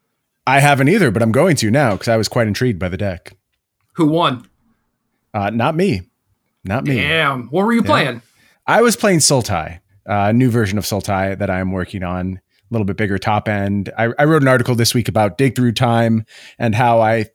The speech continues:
Speaker 1: I think, like, Dig Through Time just being an okay card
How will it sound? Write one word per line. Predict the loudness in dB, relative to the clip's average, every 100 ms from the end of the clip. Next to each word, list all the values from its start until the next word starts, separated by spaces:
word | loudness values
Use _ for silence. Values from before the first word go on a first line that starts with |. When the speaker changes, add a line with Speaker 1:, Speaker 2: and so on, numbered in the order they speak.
| _
Speaker 1:
I | -4
think, | -2 0 -2 -2
like, | -2 -2 0
Dig | -2
Through | 0 0
Time | 2 0 0
just | 0 0
being | 0 0
an | -2 -6 -4
okay | -2 -2 -4 -4 -4
card | -2 -2 0 -2 -6